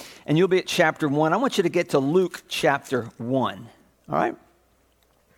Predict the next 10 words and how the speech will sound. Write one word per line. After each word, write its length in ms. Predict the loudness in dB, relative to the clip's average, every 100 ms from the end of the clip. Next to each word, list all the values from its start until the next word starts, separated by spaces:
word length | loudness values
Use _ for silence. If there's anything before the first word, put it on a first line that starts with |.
| -20 -20 -20 -20 -4
And 100 | 0
we're 80 | 2
gonna 120 | 2
see 180 | 0 0
how 340 | 2 4 4 4
was 200 | 0 0
Jesus 500 | 0 2 2 0 0
revealed 840 | -2 2 2 2 2 2 0 -2 -6 -20 -12 0
to 140 | 2
Mary, 600 | 4 2 2 2 0 -4